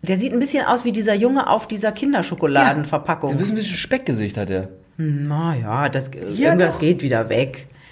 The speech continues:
Speaker 2: Na ja,
Speaker 1: Das
Speaker 2: aber
Speaker 1: ist ja
Speaker 2: trotzdem,
Speaker 1: in
Speaker 2: aber
Speaker 1: dem
Speaker 2: es ist noch
Speaker 1: Alter.
Speaker 2: ganz schön, ganz schön ausgeprägt,
Speaker 1: Ja,
Speaker 2: das Bild
Speaker 1: aber
Speaker 2: gesehen.
Speaker 1: mit sechzehn dürfen
Speaker 2: Ich hab mich
Speaker 1: die
Speaker 2: auch,
Speaker 1: noch
Speaker 2: aber
Speaker 1: so
Speaker 2: dann
Speaker 1: aus-
Speaker 2: hab ich die Mutter mir angeguckt und dachte, ah, da kommt's her. Die hat auch so ein bisschen Rundgesicht.
Speaker 1: Mary von Dänemark ist
Speaker 2: Nee.
Speaker 1: ganz dünn.
Speaker 2: Christian von Dänemark.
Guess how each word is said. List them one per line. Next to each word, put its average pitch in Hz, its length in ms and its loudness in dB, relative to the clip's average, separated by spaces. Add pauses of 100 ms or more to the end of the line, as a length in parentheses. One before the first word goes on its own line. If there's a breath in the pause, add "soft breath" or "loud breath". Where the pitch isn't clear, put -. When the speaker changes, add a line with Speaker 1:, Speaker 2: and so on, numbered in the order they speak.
(140 loud breath)
Speaker 2:
Na 143 120 -2
ja, 262 140 6
Speaker 1:
Das 262 40 4
Speaker 2:
aber 247 100 4
Speaker 1:
ist 233 120 0
ja - 60 8
Speaker 2:
trotzdem, - 180 4
Speaker 1:
in - 40 0
Speaker 2:
aber 160 80 4
Speaker 1:
dem 202 60 8
Speaker 2:
es 160 120 2
ist - 120 2
noch 247 60 6
Speaker 1:
Alter. 226 140 4
Speaker 2:
ganz - 160 4
schön, 233 260 2
ganz 226 160 -2
schön 220 120 -4
ausgeprägt, 151 440 -2
Speaker 1:
Ja, 117 100 -2
Speaker 2:
das - 80 -6
Bild 143 140 -2
Speaker 1:
aber 160 160 2
Speaker 2:
gesehen. 156 140 -2
Speaker 1:
mit - 60 -10
sechzehn 131 380 -6
dürfen - 100 -4
Speaker 2:
Ich - 60 -2
hab 185 80 0
mich 226 80 4
Speaker 1:
die 202 40 6
Speaker 2:
auch, - 40 4
Speaker 1:
noch - 80 2
Speaker 2:
aber - 140 0
Speaker 1:
so 156 60 0
Speaker 2:
dann 165 100 2
Speaker 1:
aus- 185 60 2
Speaker 2:
hab 214 100 2
ich 208 80 -2
die - 80 -6
Mutter 208 240 2
mir 233 180 2
angeguckt 202 380 -2
und 160 80 -6
dachte, 156 180 -2
ah, 135 380 4
da 104 160 2
kommt's 95 260 -6
her. 87 200 -10 (600)
Die 110 80 -2
hat 123 80 -4
auch 135 60 -2
so 117 80 -6
ein - 20 -6
bisschen 90 160 -8
Rundgesicht. 95 580 -4 (200)
Speaker 1:
Mary 143 420 2
von 135 200 -2
Dänemark 233 520 0
ist 147 180 -2 (540)
Speaker 2:
Nee. 90 440 -2 (960)
Speaker 1:
ganz 269 440 4 (160)
dünn. 311 380 6
Speaker 2:
Christian 160 680 2
von 131 200 0
Dänemark. 131 680 4